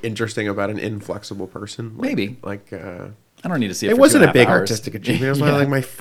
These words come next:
Speaker 1: thirty-fifth
Speaker 2: Yeah.
Speaker 1: favorite film of the year. Like, I'm
Speaker 2: Yeah.
Speaker 1: just, but, uh,
Speaker 2: It was a s-,
Speaker 1: I, I didn't think it was
Speaker 2: it was fine. It was
Speaker 1: Yeah,
Speaker 2: fine.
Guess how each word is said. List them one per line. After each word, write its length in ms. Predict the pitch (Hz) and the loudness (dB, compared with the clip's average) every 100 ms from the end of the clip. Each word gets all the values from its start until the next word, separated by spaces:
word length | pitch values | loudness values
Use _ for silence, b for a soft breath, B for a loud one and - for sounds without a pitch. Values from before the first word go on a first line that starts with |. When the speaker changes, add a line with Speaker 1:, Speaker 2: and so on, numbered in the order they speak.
| 107 - - 113 123 | -12 -12 -4 -4 -2
Speaker 1:
thirty-fifth 640 | 123 - 120 123 - - 151 | -4 -2 -2 -2 -10 -16 -2
Speaker 2:
Yeah. 220 | 113 85 | 0 0
Speaker 1:
favorite 400 | 95 117 120 101 | 0 -2 0 -2
film 220 | 123 123 | -2 0
of 100 | 120 | 0
the 60 | 131 | 0
year. 220 | 143 98 | 0 0
Like, 140 | 110 | 0
I'm 60 | 107 | 0
Speaker 2:
Yeah. 60 | 92 | -2
Speaker 1:
just, 220 | 104 - B B B B B - | -6 -10 B B B B B -4
but, 200 | 90 76 | -2 0
uh, 200 | 64 - | -2 -2
Speaker 2:
It 120 | 156 | -2
was 200 | 190 175 | 0 0
a 40 | 156 | -4
s-, 380 | - - - - 113 | -6 -12 -14 -6 -2
Speaker 1:
I, 80 | |
I 60 | 107 | 4
didn't 220 | 123 131 | 4 4
think 140 | 123 117 | 0 2
it 60 | |
was 180 | 107 101 | 2 2
Speaker 2:
it 40 | 98 | 2
was 160 | - | -2
fine. 280 | 76 67 67 _ _ _ | -6 -10 -18 _ _ _
It 60 | 151 | -8
was 100 | 196 | -6
Speaker 1:
Yeah, 60 | - | -8
Speaker 2:
fine. 160 | - | -12